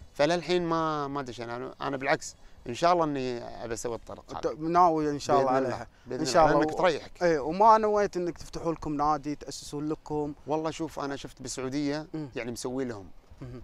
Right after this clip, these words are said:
Speaker 1: نادي وروابط. ب-، طبعًا بالدول
Speaker 2: مم.
Speaker 1: الأجنبية عندهم معارض
Speaker 2: إيه،
Speaker 1: ما
Speaker 2: ما
Speaker 1: شاء
Speaker 2: شاء الله.
Speaker 1: الله
Speaker 2: أنا، أنا
Speaker 1: مسويها.
Speaker 2: تابعت الأج-، الدول الأجنبية، ما
Speaker 1: إيه.
Speaker 2: شاء الله شفت، آه، إنه
Speaker 1: إيه، عندهم.
Speaker 2: لهم اهتمام كبير.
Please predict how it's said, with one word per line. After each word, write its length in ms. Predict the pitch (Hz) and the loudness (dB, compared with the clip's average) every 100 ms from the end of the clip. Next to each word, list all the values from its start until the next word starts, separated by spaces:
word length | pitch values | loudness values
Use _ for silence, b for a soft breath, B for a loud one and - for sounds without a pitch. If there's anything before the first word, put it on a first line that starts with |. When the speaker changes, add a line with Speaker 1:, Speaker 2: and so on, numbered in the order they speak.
| - | -10
Speaker 1:
نادي 280 | 110 110 107 | -8 -6 -6
وروابط. 520 | 98 104 117 113 107 - | -4 0 0 -2 -8 -12
ب-، 420 | 113 104 110 110 113 - | -16 -12 -10 -10 -10 -8
طبعًا 240 | 113 113 | -6 -6
بالدول 320 | 113 117 120 | -6 -6 -4
Speaker 2:
مم. 60 | 113 | -4
Speaker 1:
الأجنبية 460 | 110 110 131 143 | -6 -8 -6 -8
عندهم 400 | 110 117 151 131 | -8 -8 -6 -6
معارض 520 | 101 85 127 143 135 185 | -10 -8 -6 -4 0 2
Speaker 2:
إيه، 80 | |
Speaker 1:
ما 60 | 202 | 4
Speaker 2:
ما 60 | 180 | 2
Speaker 1:
شاء 60 | |
Speaker 2:
شاء 100 | 190 | 2
الله. 160 | 190 185 | 6 6
Speaker 1:
الله 100 | 185 | 6
Speaker 2:
أنا، 80 | 175 | 6
أنا 80 | 190 | 6
Speaker 1:
مسويها. 160 | 196 | 6
Speaker 2:
تابعت 340 | 214 196 202 185 | 6 6 6 4
الأج-، 200 | 180 160 | 0 2
الدول 380 | 170 160 175 170 | 0 0 2 2
الأجنبية، 640 | 156 160 156 196 185 220 | 2 -2 -2 0 2 2
ما 120 | 185 | 0
Speaker 1:
إيه. 60 | 160 | -4
Speaker 2:
شاء 200 | 151 175 | 2 2
الله 300 | 175 156 139 | 6 4 2
شفت، 520 | - 180 - - - | -6 -6 -8 -16 -6
آه، 480 | 151 123 117 107 151 | -6 -4 -8 -8 -4
إنه 160 | 160 | -2
Speaker 1:
إيه، 320 | 151 - 147 107 | -2 -2 -6 -6
عندهم. 180 | 135 190 | 2 4
Speaker 2:
لهم 280 | 202 175 | 6 4
اهتمام 640 | 147 117 - 147 175 190 147 | 0 -6 -8 0 4 4 2
كبير. 420 | - 135 214 208 | -6 -4 -2 -2